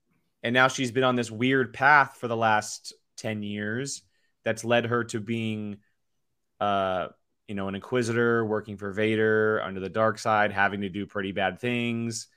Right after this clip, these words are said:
But it, to Brian's point about the whole cutting down Vader thing and her having regrets of, like, when he snapped the kid's neck and looking at that shelter,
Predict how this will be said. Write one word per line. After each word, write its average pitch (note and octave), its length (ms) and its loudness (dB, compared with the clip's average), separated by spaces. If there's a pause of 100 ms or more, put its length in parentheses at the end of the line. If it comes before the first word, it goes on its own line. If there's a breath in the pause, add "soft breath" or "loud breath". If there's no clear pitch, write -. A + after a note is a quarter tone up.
(360)
But C#3 180 10
it, - 360 0
to C3 120 -4
Brian's F3 380 6
point F3 280 0
about C#3 200 2
the C3 80 -4
whole B2 340 2
cutting B2+ 300 0
down A#2 200 0
Vader B2 260 2
thing C3 400 -4
and G#2+ 220 -4 (480)
her B2 180 2
having B2+ 280 4
regrets A#2 440 2
of, G#2 140 -4
like, F#2 360 -2 (260)
when G2+ 140 -4
he G2+ 140 -4
snapped G#2+ 420 -4
the - 60 -12
kid's F#2+ 320 -8
neck F3+ 580 6
and A2+ 200 -4
looking A2+ 320 -4
at G#2 180 -4
that G2 280 0 (220)
shelter, D3 840 2